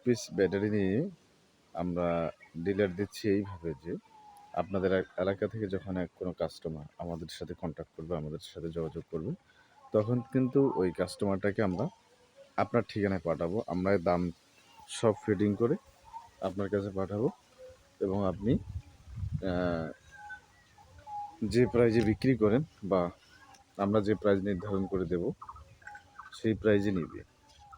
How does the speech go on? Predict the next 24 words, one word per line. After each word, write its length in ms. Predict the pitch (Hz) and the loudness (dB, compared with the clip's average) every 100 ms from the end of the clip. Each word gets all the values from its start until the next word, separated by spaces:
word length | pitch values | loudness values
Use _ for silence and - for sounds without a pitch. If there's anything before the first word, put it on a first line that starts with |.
| - - _ | -20 -20 _
আর 120 | 87 | 0
আপনি 260 | 90 87 117 | 0 2 2
আমাদের 280 | 104 95 92 | 2 2 0
কাছ 160 | 95 | -2
থেকে 180 | - 120 202 - - | -2 -4 -4 -8 -20
শুধু 280 | - 101 104 | -10 -4 0
ডিলার 280 | 95 90 85 | 0 0 0
প্রাইজে 300 | 85 82 82 | 0 -2 0
পাচ্ছেন। 340 | 71 71 - - | -4 -6 -12 -8
সুবিধা 400 | - 113 131 131 | 0 4 6 6
এতটুকুই 460 | 127 131 135 143 - - - - - _ _ - | 4 2 2 0 -2 -12 -18 -20 -20 _ _ -8
যে 380 | 90 101 95 92 | 2 4 6 4
আসলে 360 | 92 - 117 117 | 0 -2 4 6
অনলাইন 420 | 113 104 110 104 | 6 4 4 4
যুগ, 220 | 107 107 - - - | 2 0 -2 -20 -8
বর্তমান 420 | 90 90 90 90 85 | -4 -4 -2 -2 0
পরিস্থিতিতে 640 | 90 90 - 98 90 101 101 - - - - - | -4 -4 -6 -6 0 0 0 -8 -20 -20 -20 -10
অনেকে, 440 | 98 98 98 101 95 | -4 -4 -2 -2 -2
আহ, 1000 | - - - _ _ - - - 87 90 - | -4 -14 -20 _ _ -20 -20 -6 -2 -2 -2
প্রতারণা 420 | 98 101 95 95 | -2 0 2 0
করে, 240 | - 90 85 - - - | 0 0 -2 -6 -20 -10
অনেকে 480 | 92 92 87 98 90 - - - _ _ _ _ - - _ | -4 -4 -2 0 0 -4 -14 -20 _ _ _ _ -20 -20 _
টাকা 240 | 101 92 92 | -2 2 2
অ্যাডভান্স 380 | 90 78 98 | 2 0 -8